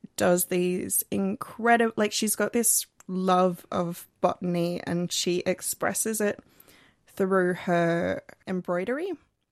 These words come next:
And she also, she kind of, she creates this secret code that she uses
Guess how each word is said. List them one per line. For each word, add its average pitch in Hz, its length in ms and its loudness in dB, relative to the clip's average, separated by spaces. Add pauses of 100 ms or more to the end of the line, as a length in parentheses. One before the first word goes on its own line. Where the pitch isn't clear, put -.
(480)
And 214 120 -2
she - 160 0
also, 220 320 0
she - 140 -6
kind 175 220 -8
of, 170 100 -8
she - 140 -10
creates 160 460 -6
this 156 180 -10
secret - 480 -8 (100)
code 269 840 -2
that 240 220 -4
she - 200 -8
uses 233 840 -4